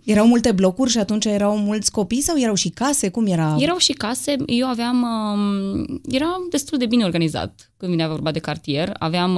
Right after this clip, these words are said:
Speaker 2: Uh, fiecare cartier deținea probabil vreo șapte, opt blocuri și în centrul, uh,
Speaker 1: În
Speaker 2: blocurilor
Speaker 1: mijlocul,
Speaker 2: era
Speaker 1: da.
Speaker 2: un spațiu verde
Speaker 1: Mhm.
Speaker 2: care aveam
Speaker 1: Aha.
Speaker 2: leagăne,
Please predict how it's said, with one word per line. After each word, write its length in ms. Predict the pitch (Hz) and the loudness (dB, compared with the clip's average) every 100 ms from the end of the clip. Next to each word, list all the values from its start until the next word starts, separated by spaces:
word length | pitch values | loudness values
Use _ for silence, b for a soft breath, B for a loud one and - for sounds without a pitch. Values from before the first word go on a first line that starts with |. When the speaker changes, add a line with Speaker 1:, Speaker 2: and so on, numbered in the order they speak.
| 170 165 | 2 0
Speaker 2:
Uh, 60 | |
fiecare 320 | 160 185 185 | 0 -2 -2
cartier 320 | 185 165 180 175 175 | -2 -2 -2 -4 -2
deținea 340 | 160 160 170 | -4 0 -2
probabil 440 | 170 151 160 160 147 | -2 -2 0 -2 -2
vreo 200 | 147 139 | -2 -2
șapte, 460 | - 147 143 - | -2 -2 -4 -6
opt 100 | 151 | -8
blocuri 420 | 147 147 - 196 202 | -4 -4 -4 -4 -2
și 200 | - 165 | -2 2
în 140 | 165 | 0
centrul, 560 | 156 - 185 180 175 165 165 | 0 0 -2 0 -2 2 2
uh, 0 | 156 139 | 2 0
Speaker 1:
În 100 | 139 - | -2 2
Speaker 2:
blocurilor 180 | 208 233 240 202 | 8 8 8 6
Speaker 1:
mijlocul, 40 | 208 | 8
Speaker 2:
era 280 | 202 196 202 | 6 6 8
Speaker 1:
da. 80 | 196 | 6
Speaker 2:
un 60 | |
spațiu 380 | 175 - 180 185 | 6 0 0 0
verde 260 | 160 202 220 | 2 4 2
Speaker 1:
Mhm. 60 | |
Speaker 2:
care 300 | 254 151 156 | 2 0 0
aveam 240 | 143 - 139 | 0 2 4
Speaker 1:
Aha. 100 | - | 4
Speaker 2:
leagăne, 540 | 170 160 160 156 147 | 4 2 0 0 0